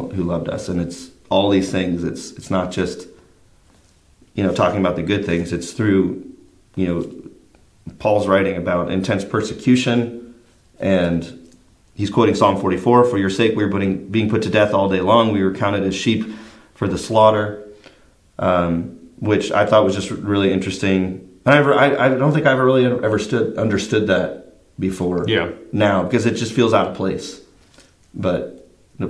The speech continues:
Speaker 1: Paul is saying, like, even through suffering, we are, we overwhelmingly conquer through
Speaker 2: Yeah.
Speaker 1: him who loved us.
Speaker 2: We just don't see it on this side of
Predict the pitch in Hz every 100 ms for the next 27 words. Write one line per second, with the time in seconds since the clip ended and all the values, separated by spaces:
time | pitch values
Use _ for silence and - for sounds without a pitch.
0 | - - 107 98 - 98 95 87 82 -
1 | 120 113 104 107 95 - - 101 - 98
2 | 95 98 - - - _ _ _ _ _
3 | _ _ _ _ _ - 92 87 87 82
4 | - - _ _ _ _ - 101 98 107
5 | 104 98 95 98 92 92 85 85 82 -
6 | - - - 90 - 87 85 - 78 -
7 | - - 143 - - 104 - - 107 95
8 | 90 87 90 87 85 85 -